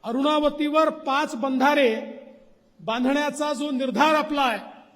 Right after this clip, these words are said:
त्यालाही पूर्ण मदत ही राज्य सरकारच्या वतीनं दिली जाईल, हे देखील या निमित्ताने मी आपल्याला सांगतो. आणि सगळ्यात महत्त्वाचा मुद्दा, शिरपूरमध्ये एमआयडीसी सुरू करण्याच्या संदर्भात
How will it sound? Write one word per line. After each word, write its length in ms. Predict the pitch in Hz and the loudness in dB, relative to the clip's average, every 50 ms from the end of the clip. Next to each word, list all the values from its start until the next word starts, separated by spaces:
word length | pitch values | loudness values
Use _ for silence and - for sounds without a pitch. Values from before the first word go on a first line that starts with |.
| _ _ _ _ _ - | _ _ _ _ _ -8
त्यालाही 400 | - 254 254 277 285 269 302 330 | -6 -4 -2 0 0 2 2 2
पूर्ण 280 | 330 320 302 302 311 311 | 0 -2 -2 -2 0 0
मदत 460 | 311 294 269 277 339 339 285 - - - - - - - - - _ _ - | 0 0 0 2 4 4 4 2 -2 -8 -14 -16 -18 -20 -20 -20 _ _ -10
ही 100 | 233 262 | -8 -4
राज्य 380 | 233 240 247 285 - - 320 311 | -2 0 0 0 0 0 0 0
सरकारच्या 640 | - 311 277 262 - 285 285 285 277 277 302 302 294 | 0 -2 -4 -4 -4 -4 -4 -4 -4 -4 -2 -2 0
वतीनं 440 | 269 262 262 269 285 285 277 294 240 | 0 -2 -2 -2 -2 -4 -2 -4 -4
दिली 240 | 185 262 294 330 311 | -2 2 2 4 4
जाईल, 420 | 269 285 262 247 240 226 214 208 - - - - - - - - - - | 4 2 2 2 2 0 0 -2 -4 -12 -14 -18 -20 -20 -20 -14 -2 2
हे 100 | 269 285 | 2 4
देखील 340 | 294 285 277 294 294 277 254 | 4 2 -2 -2 -2 0 0
या 100 | 262 269 | 0 2
निमित्ताने 480 | 269 269 254 262 254 254 269 262 254 262 | 2 2 0 0 0 -2 -4 -2 -2 -2
मी 100 | 247 254 | -2 -2
आपल्याला 380 | 247 233 247 247 247 247 247 | -2 -4 -4 -4 -4 -4 -4
सांगतो. 500 | 233 247 240 220 226 - - 226 202 185 214 220 - - - - _ - - _ - | -4 -6 -6 -8 -8 -6 -4 -4 -4 -4 -8 -12 -18 -20 -20 -20 _ -20 -20 _ -8
आणि 140 | 226 254 254 | -6 -6 -6
सगळ्यात 480 | - - 247 214 294 311 302 302 277 | -6 -6 -4 -2 -2 -2 -2 -2 -2
महत्त्वाचा 540 | 254 262 277 277 277 302 311 302 302 320 302 | -2 0 0 0 0 0 -2 0 0 0 -2
मुद्दा, 360 | 277 285 226 190 262 226 196 190 - - - - - _ _ _ _ _ _ _ _ _ _ _ - | 0 -2 -2 -2 -2 -2 -2 -2 -8 -14 -20 -20 -20 _ _ _ _ _ _ _ _ _ _ _ -18
शिरपूरमध्ये 920 | - - 262 262 254 254 - 311 320 320 285 277 277 277 285 302 311 311 311 - - - - - - - - - - - | -10 -6 -4 -4 -4 -4 -2 -2 -2 0 0 0 2 2 4 4 4 4 2 0 -6 -10 -16 -18 -20 -20 -20 -20 -10 -4
एमआयडीसी 600 | 220 254 254 294 311 311 311 311 285 311 320 311 | -2 0 2 4 4 6 6 4 4 4 2 0
सुरू 220 | 311 311 294 302 294 | 0 0 -2 -4 -2
करण्याच्या 460 | 302 302 285 285 294 285 294 320 294 277 | -2 -2 -2 -2 -2 -4 -2 -2 -4 -4
संदर्भात 720 | 294 277 269 269 285 277 285 277 262 240 240 233 - | -4 -4 -2 -2 -2 0 2 2 0 0 0 -4 -8